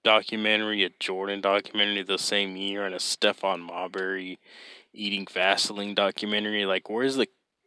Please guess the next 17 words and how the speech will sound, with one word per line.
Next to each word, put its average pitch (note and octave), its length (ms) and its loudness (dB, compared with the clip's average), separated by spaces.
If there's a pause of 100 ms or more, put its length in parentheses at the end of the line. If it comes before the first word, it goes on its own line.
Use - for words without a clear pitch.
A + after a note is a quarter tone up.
(540)
Shaquille - 580 2
O'Neal, A2 840 2 (100)
Tim A#2+ 340 2 (120)
Duncan A2 480 2
documentaries? F#2+ 920 -4
I F2+ 40 -6
mean, F2+ 320 -14 (1160)
<sighs> - 40 -20
I - 800 2
heard D3 140 8
something C#3 280 4
on A#2+ 220 4
the G2 100 -2
Bill A2+ 340 0
Simmons A2 440 -2
podcast A2 800 4
about F2+ 400 -2